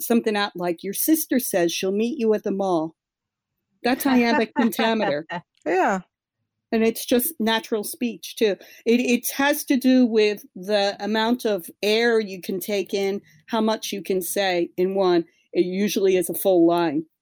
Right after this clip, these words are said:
Speaker 1: and then you have to
Speaker 2: Hmm.
Speaker 1: breathe to get to the next line.
Speaker 2: Mm-hmm,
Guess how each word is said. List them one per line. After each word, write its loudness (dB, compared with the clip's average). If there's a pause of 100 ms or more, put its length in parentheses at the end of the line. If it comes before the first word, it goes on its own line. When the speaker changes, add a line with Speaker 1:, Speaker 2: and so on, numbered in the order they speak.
Speaker 1:
and 0
then 2
you 0
have -6
to -4
Speaker 2:
Hmm. -8
Speaker 1:
breathe 4 (260)
to -6
get -2
to 0
the 2
next 2
line. -2 (460)
Speaker 2:
Mm-hmm, -14